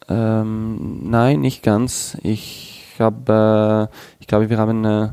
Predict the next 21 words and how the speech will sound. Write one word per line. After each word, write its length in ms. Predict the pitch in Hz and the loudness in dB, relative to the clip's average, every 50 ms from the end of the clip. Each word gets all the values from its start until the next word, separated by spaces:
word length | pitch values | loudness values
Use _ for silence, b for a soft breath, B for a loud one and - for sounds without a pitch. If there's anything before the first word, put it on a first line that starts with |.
| B B B B B B B B _ - - | B B B B B B B B _ -6 0
riese 280 | - 123 123 113 117 104 | 2 2 2 2 0 2
Glück, 400 | - 113 110 117 127 - - - | 4 4 4 4 4 2 -4 -4
dass 220 | - 110 110 - | -4 -4 -2 -2
es 160 | - 107 104 | -6 -6 -4
immer 220 | 113 - 104 117 113 | -4 -2 -2 -2 -2
noch 120 | 113 110 | -2 -2
fantastische 680 | - - 104 101 - 107 110 110 - - 110 - 117 110 | -2 -2 -4 0 0 -2 -2 -2 -4 -6 -4 -2 -2 -2
Organisator-, 640 | 107 107 117 110 113 110 101 117 110 - - - - - - | 0 0 0 0 0 0 0 0 0 0 -2 -4 -4 -4 -4
Ir-, 160 | 113 - - - | -4 -4 -4 -4
Organisatoren 880 | - 107 110 110 110 110 113 104 107 101 101 - 104 104 110 127 123 117 | -2 0 0 2 2 0 2 0 0 -2 0 0 0 0 0 0 -2 0
gibt, 460 | 110 120 127 123 - - - - - | 2 2 2 0 -2 -8 -16 -10 -4
die 260 | - 113 113 110 107 B B B B B B | -2 0 0 0 0 B B B B B B
das 240 | - 113 113 - - | -4 -2 -2 0 0
wirklich 300 | 120 110 113 113 - - | 0 0 0 -2 -2 0
nur 120 | 117 110 107 | -2 -2 0
für 160 | - 110 104 | -2 -4 -2
den 120 | 95 101 | -2 -2
Sport 440 | 95 - - 113 104 110 110 - - | -4 0 0 2 2 2 0 -2 -2
machen. 460 | 117 113 117 120 123 131 127 131 131 B B B B B B B B B - | 0 0 2 2 0 0 -2 -2 -6 B B B B B B B B B -4
Und, 540 | 165 - 107 107 107 107 107 107 101 104 - - | 0 0 2 2 2 0 -2 -4 -6 -6 -4 -2
ähm, 800 | 104 104 104 107 107 107 107 107 107 107 107 107 107 107 110 110 | 0 2 2 2 2 2 2 0 -2 -2 -4 -4 -4 -4 -6 -8